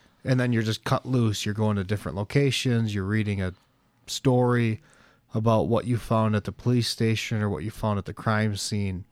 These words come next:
and you're trying to figure out what's going on. So, again, it's really good solo.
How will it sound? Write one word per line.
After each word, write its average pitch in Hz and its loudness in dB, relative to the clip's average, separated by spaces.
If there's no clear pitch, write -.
and 110 -6
you're 98 -8
trying 113 0
to 107 0
figure 107 0
out 104 0
what's 104 -4
going 95 -4
on. 95 -4
So, 127 4
again, 123 4
it's - -4
really 127 4
good 107 0
solo. 104 2